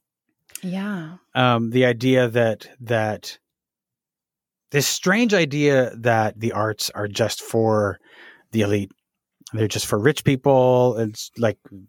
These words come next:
Speaker 2: it's not
Speaker 1: Mm-hmm.
Speaker 2: important. We don't need to worry about it. We can just sort of get rid of it as we cut theater programs and music programs and art programs and all this sort of stuff. Yet we just
Speaker 1: Mm-hmm.
Speaker 2: look, you know, at Europe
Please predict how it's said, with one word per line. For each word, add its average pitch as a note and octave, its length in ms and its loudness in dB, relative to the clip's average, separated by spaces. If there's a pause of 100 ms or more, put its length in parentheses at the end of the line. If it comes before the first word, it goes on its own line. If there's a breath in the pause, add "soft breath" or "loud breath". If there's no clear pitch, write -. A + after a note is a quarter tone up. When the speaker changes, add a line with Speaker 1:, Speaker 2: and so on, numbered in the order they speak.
(140)
Speaker 2:
it's A2+ 340 -12
not B2+ 180 2
Speaker 1:
Mm-hmm. B2 140 2
Speaker 2:
important. A2+ 500 -2
We A2+ 60 -2
don't A#2 100 2
need A2+ 140 2
to A#2+ 60 2
worry G#2+ 280 -2
about G2 260 -2
it. G2 220 -4
We G2+ 100 -2
can G2 180 -2
just G2+ 220 -4
sort G#2 200 -2
of F#2+ 100 -8
get F#2+ 160 -2
rid G2 160 -2
of F#2 140 -4
it F2 200 -8 (580 loud breath)
as G#2 140 2
we G#2+ 80 2
cut - 280 -2
theater A2+ 260 0
programs F#2+ 400 0
and F2+ 80 0
music G#2+ 280 0
programs F#2 340 -2
and G2 100 0
art A2 140 2
programs G2 360 0
and G2 120 -2
all F#2+ 100 -2
this A2+ 180 0
sort G#2+ 160 0
of G2 80 -2
stuff. - 400 -6 (480 loud breath)
Yet B2+ 140 2
we B2+ 80 2
just C#3 160 0
Speaker 1:
Mm-hmm. C#3+ 80 -2
Speaker 2:
look, D3+ 300 0 (340)
you D#3 100 0
know, A2+ 200 -2 (200)
at A#2 140 0
Europe A2+ 400 2